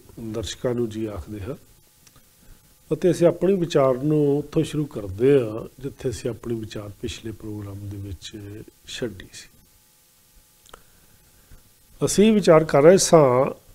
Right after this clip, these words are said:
ਗੁਰੂ ਅਰਜਨ ਦੇਵ ਜੀ ਮਹਾਰਾਜ ਦੇ ਇਹਨਾਂ ਮਹਾਨ ਬਚਨਾਂ 'ਤੇ, ਜਿਹੜੇ ਉਹਨਾਂ ਨੇ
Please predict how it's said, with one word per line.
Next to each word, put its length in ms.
ਗੁਰੂ 260
ਅਰਜਨ 360
ਦੇਵ 160
ਜੀ 180
ਮਹਾਰਾਜ 400
ਦੇ 380
ਇਹਨਾਂ 140
ਮਹਾਨ 340
ਬਚਨਾਂ 380
'ਤੇ, 240
ਜਿਹੜੇ 560
ਉਹਨਾਂ 280
ਨੇ 140